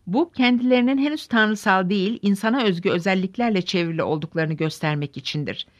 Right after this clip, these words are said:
Ne kadar kendilerini geliştirmiş olurlarsa olsunlar, yine de eksik olduklarını anlatan bir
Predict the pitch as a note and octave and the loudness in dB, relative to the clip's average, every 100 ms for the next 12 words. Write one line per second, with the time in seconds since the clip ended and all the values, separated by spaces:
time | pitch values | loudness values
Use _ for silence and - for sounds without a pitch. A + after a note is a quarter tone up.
0 | - _ - E4+ G4 D4 B3+ A#3+ A3 G#3 | -20 _ 0 2 2 4 4 4 2 4
1 | G#3 G3 F#3 F3+ E3+ - E3 E3 - E3 | 4 2 2 0 0 -4 -4 -4 -6 -4
2 | E3 D#3 D#3+ - - D#3 - D#3 D#3 A3+ | -2 -2 -4 -6 -6 -8 -6 -4 0 0
3 | - - _ - B3+ A#3+ G3 F#3 - D#4+ | -2 -18 _ 2 4 4 4 0 -2 -6
4 | G#3+ F3 D#3 - E3 D#3 D#3+ E3 E3+ E3+ | 0 0 0 -2 0 0 0 0 0 0
5 | G3 B3+ D4 - G#3 | 2 0 0 0 0